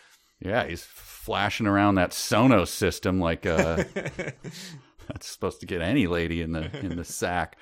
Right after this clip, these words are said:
Speaker 1: Uh, he said earlier that she smiled for the first time. This may have been the last chapter or something.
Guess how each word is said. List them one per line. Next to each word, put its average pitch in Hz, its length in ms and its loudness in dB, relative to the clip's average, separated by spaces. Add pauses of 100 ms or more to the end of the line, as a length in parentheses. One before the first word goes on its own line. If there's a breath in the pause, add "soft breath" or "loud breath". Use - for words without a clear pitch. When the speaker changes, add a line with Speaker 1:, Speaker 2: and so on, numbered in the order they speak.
(640 loud breath)
Speaker 1:
Uh, 110 280 8
he 143 220 0
said 190 300 0
earlier 120 540 10
that 104 200 0
she 101 160 -4
smiled 107 640 2
for 180 120 -2
the 170 100 0
first - 360 -2
time. 156 480 2
This 110 280 -2
may 117 100 2
have 101 80 0
been 95 120 -2
the 85 80 0
last 87 300 0
chapter 92 340 -2
or 87 40 -10
something. 82 400 -8